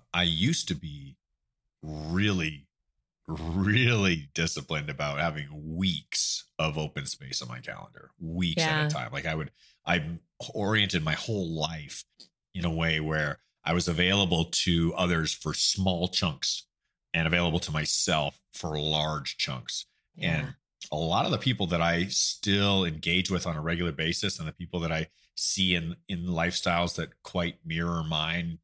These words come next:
Speaker 1: do that very, very well, where their days are focused on, you know, time spent in nature and big projects in, in the outdoors and really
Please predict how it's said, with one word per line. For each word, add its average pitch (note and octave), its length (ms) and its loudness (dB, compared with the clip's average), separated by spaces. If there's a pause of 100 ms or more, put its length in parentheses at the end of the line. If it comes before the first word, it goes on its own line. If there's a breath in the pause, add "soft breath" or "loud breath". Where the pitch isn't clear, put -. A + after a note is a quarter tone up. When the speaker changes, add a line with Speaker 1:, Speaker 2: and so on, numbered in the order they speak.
Speaker 1:
do F2 240 2
that D#2+ 320 0
very, E2+ 380 0
very D2+ 300 -4
well, C#2+ 540 -4
where C#2 300 -8 (360)
their F2 200 2
days F2 720 4 (140)
are D#2 480 0 (400)
focused F#2 680 0
on, D#2 520 -4 (400)
you D2 80 -20
know, C#2+ 100 -16
time G2 240 2
spent F2 280 0
in D#2+ 100 0
nature D#2+ 460 -2
and D2 200 -8 (100)
big E2 140 -14 (100)
projects E2+ 840 -2 (320)
in, D#2+ 420 -4
in D#2+ 420 -6 (160)
the F2 200 0
outdoors E2 720 2
and E2+ 300 -4
really G2 500 2